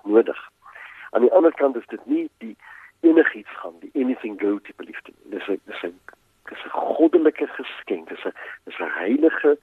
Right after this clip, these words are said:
belewenis van dit. Hierdie wat ek nou het, is syne. En dit kom met 'n plek van, eh, sy onselfsugtigheid of amper sy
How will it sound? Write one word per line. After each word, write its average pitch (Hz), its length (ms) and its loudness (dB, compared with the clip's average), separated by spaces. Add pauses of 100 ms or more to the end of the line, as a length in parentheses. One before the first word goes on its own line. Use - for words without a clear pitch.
(380)
belewenis 123 680 2
van 101 140 -2
dit. 104 180 0
Hierdie 180 480 0
wat 123 140 6
ek 101 100 -4
nou 101 340 4
het, 117 260 -2
is - 140 -6 (320)
syne. 101 280 -4 (960)
En 101 200 -4
dit - 140 2 (180)
kom 160 180 4
met 151 160 4
'n 135 120 -2
plek 117 200 4
van, 101 340 -6 (1200)
eh, - 80 -20 (680)
sy 160 300 6 (120)
onselfsugtigheid 139 1400 2
of 120 200 -8
amper 131 260 2 (140)
sy 120 220 2